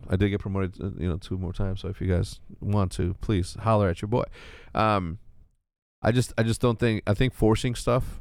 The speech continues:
like the streetwear thing, like, that's the, that's the funniest part about, like, everything. Now, granted, right, like,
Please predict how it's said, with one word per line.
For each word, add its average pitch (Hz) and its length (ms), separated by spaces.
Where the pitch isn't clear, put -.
like 98 220
the 101 80
streetwear 123 500
thing, 135 220
like, 101 160
that's 104 160
the, - 180
that's 110 160
the 110 60
funniest 101 400
part 95 340
about, 87 380
like, 85 180
everything. 107 420
Now, 143 120
granted, 131 340
right, 113 180
like, 110 200